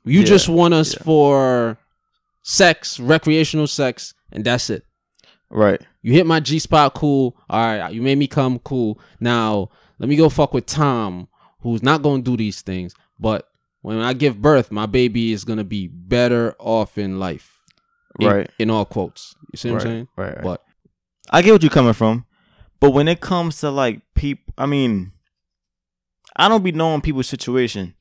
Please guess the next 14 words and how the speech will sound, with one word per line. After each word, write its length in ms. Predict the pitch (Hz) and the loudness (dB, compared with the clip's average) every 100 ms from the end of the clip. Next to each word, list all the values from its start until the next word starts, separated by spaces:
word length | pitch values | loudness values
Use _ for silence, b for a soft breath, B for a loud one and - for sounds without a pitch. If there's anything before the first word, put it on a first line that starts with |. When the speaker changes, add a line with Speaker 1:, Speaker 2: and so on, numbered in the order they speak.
| _ _ _ _ | _ _ _ _
Speaker 2:
Like, 380 | - 101 95 - _ _ _ _ _ _ _ _ _ _ _ _ _ _ _ _ _ | -4 -2 -2 -6 _ _ _ _ _ _ _ _ _ _ _ _ _ _ _ _ _
if 100 | 123 | -6
somebody 400 | 120 175 180 165 | -2 0 2 0
mo-, 320 | 143 143 147 - - _ _ _ _ _ _ _ _ _ _ _ _ _ - | 0 0 0 -2 -12 _ _ _ _ _ _ _ _ _ _ _ _ _ -10
if 80 | 127 | -4
somebody 360 | 175 180 165 139 | -2 0 -2 0
dated 380 | 127 139 131 | 0 0 -2
multiple 760 | 110 117 123 127 113 117 113 117 - _ | -2 -2 -2 -6 -4 -4 -4 -8 -18 _
black 260 | 110 107 | -4 -4
men 200 | 113 110 | -4 -4
or 80 | 101 | -2
women, 340 | 107 110 110 - _ _ _ _ _ _ _ _ _ _ _ | -4 -6 -8 -14 _ _ _ _ _ _ _ _ _ _ _
and 260 | 98 95 92 | -6 -6 -4
then 720 | 101 98 95 92 92 104 135 | -4 -2 -4 -6 -8 -12 -20